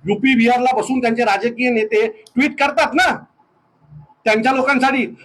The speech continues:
मग आम्ही आमच्या लोकांसाठी यायचं नाही का? आम्ही आमच्या लोकांसाठी बोलायचं नाही का?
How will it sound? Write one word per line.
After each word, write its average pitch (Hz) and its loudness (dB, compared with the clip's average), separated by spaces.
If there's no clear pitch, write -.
मग 220 2
आम्ही 240 2
आमच्या 262 0
लोकांसाठी 262 0
यायचं 262 0
नाही 254 -2
का? 240 2
आम्ही 240 -2
आमच्या 247 -2
लोकांसाठी 247 -2
बोलायचं 254 -2
नाही 233 -2
का? 196 0